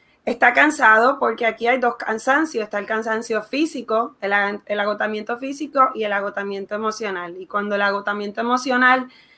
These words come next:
es mucho mayor que el agotamiento físico, pues es una combinación, yo diría, esto, fatal, eh, porque, o sea, se, se, ¿verdad? Ver morir a un puertorriqueño y sobre todo,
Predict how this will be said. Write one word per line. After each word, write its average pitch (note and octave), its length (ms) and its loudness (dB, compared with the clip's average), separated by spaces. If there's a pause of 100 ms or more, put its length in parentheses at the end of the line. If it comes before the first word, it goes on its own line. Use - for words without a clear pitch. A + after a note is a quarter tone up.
(280)
es A#3+ 200 4
mucho C4 320 6
mayor B3 460 8
que C4 100 6
el B3 60 8
agotamiento A#3+ 720 2
físico, B3+ 520 -8
pues G3+ 160 -2
es G3+ 40 -6
una G#3 220 -2
combinación, A#3 720 0
yo A3 120 2
diría, A3 680 0
esto, F#3+ 1200 -2 (720)
fatal, G#3+ 640 2 (360)
eh, A3 840 2
porque, A3 440 2 (200)
o A3 80 -4
sea, G#3+ 160 -6
se, G#3 380 2
se, - 180 -12
¿verdad? G#3 380 2
Ver A3 160 4
morir A#3+ 380 6
a A3 140 6
un G#3+ 140 -2
puertorriqueño A#3 920 2
y G#3+ 120 -10
sobre G#3 300 -2
todo, A3+ 460 4